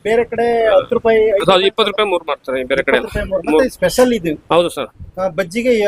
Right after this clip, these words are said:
Speaker 1: ಹತ್ತು ರೂಪಾಯಿಗೆ ಎರಡು.
Speaker 2: ಹತ್ತು ರೂಪಾಯಿಗೆ ಎರಡು.
Speaker 1: ಈ ಮಿರ್ಚಿ, ಮಂಡಕ್ಕಿ ಎಲ್ಲ ಎಷ್ಟು ರೇಟ್ ಇದೆ?
Speaker 2: ಸರ್, ಮಿರ್ಚಿ, ಈ ಮಿರ್ಚಿ ಮಂಡಕ್ಕಿ ಎಲ್ಲ ತರ್ಟಿ ರುಪೀಸ್ ಒಂದು ಪ್ಲೇಟ್.
Speaker 1: ತರ್ಟಿ ರುಪೀಸ್
Speaker 2: ಹಾ,
Speaker 1: ಒಂದು ಪ್ಲೇಟ್?
Speaker 2: ಹಾ.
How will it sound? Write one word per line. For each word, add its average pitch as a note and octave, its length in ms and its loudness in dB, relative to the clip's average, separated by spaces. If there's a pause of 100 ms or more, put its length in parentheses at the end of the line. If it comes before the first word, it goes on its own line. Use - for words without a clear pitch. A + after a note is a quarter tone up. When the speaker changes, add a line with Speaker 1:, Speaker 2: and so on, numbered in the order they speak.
(100)
Speaker 1:
ಹತ್ತು - 180 -4
ರೂಪಾಯಿಗೆ A#3 260 2
ಎರಡು. D#3 240 0
Speaker 2:
ಹತ್ತು D#3 200 0
ರೂಪಾಯಿಗೆ D3 200 0
ಎರಡು. B2+ 220 -2
Speaker 1:
ಈ G#3 60 -8
ಮಿರ್ಚಿ, A3 320 -4
ಮಂಡಕ್ಕಿ A3 360 -2
ಎಲ್ಲ G3+ 100 0
ಎಷ್ಟು F3 240 -4
ರೇಟ್ D#3+ 160 -4
ಇದೆ? D#3 140 -2 (120)
Speaker 2:
ಸರ್, G#3 160 -2
ಮಿರ್ಚಿ, F3+ 300 0
ಈ F3+ 220 0
ಮಿರ್ಚಿ F3 260 2
ಮಂಡಕ್ಕಿ G3+ 260 0
ಎಲ್ಲ G3+ 60 0
ತರ್ಟಿ F3+ 220 -2
ರುಪೀಸ್ F3+ 240 -4
ಒಂದು D#3+ 100 0
ಪ್ಲೇಟ್. C#3+ 260 -2 (440)
Speaker 1:
ತರ್ಟಿ G3 220 -4
ರುಪೀಸ್ A3 240 -8
Speaker 2:
ಹಾ, D#3 80 0
Speaker 1:
ಒಂದು D3 100 -2
ಪ್ಲೇಟ್? F3+ 220 -8 (120)
Speaker 2:
ಹಾ. D3+ 100 0